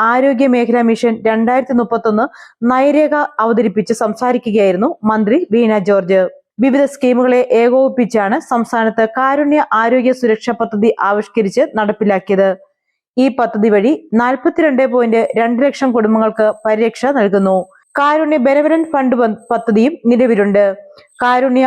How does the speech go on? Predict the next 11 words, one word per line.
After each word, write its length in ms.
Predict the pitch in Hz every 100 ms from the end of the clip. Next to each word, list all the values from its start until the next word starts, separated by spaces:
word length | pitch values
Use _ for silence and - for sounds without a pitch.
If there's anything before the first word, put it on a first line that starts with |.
| 247
ആരോഗ്യ 400 | 220 233 269 277
സുരക്ഷാ 380 | 277 247 233 240
പദ്ധതി 340 | 220 226 208
വഴി 220 | 214 196 285 - _ -
അഞ്ച് 260 | 254 277 294
ലക്ഷം 260 | 339 339 302
രൂപയാണ് 420 | 262 240 226 220 220
ഒരു 160 | 226 254
കുടുംബത്തിന് 540 | 254 240 220 220 214 302 -
ചികിത്സ 380 | 247 226 214
നൽകുന്നത്. 540 | 240 220 202 208 202